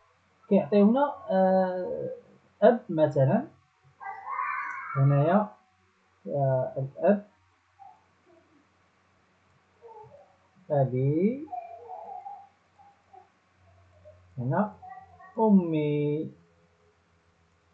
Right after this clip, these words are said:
جدي، جدتي.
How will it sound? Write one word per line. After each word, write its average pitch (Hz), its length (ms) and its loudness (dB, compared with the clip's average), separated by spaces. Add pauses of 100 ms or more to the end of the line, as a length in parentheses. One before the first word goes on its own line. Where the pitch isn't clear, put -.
(1500)
جدي، 151 1120 0 (3500)
جدتي. 131 1120 -2